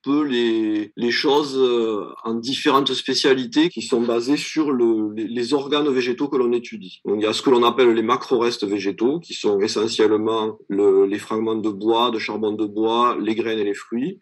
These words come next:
Et ensuite, les micro-restes végétaux qui sont les pollens, euh, les, euh, les phytolithes. Donc, les phytolithes, ce sont des, des cellules végétales qui sont silicifiées, qui vont se conserver dans les sédiments.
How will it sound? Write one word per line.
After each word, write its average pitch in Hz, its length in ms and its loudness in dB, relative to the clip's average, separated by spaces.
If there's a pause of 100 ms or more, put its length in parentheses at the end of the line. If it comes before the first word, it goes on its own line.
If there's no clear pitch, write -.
Et 147 160 4
ensuite, 147 400 -2
les 131 320 2
micro-restes 123 640 -4
végétaux 107 540 -2
qui 123 160 -14
sont 110 480 -2
les 98 320 -2
pollens, 110 840 0
euh, 98 260 -2
les, 95 280 -4
euh, 95 380 0
les 98 120 -6
phytolithes. 101 800 -4
Donc, 92 240 -4
les 95 60 -6
phytolithes, 101 400 -6
ce 98 120 -12
sont 98 200 -2
des, 95 220 -2 (220)
des 110 100 2
cellules 120 480 2
végétales 107 680 0
qui 98 140 -14
sont 98 260 -2
silicifiées, 101 760 -4
qui - 160 -12
vont 92 140 -2
se 95 140 -4
conserver 98 380 0
dans 92 100 0
les 95 100 0
sédiments. 92 640 -4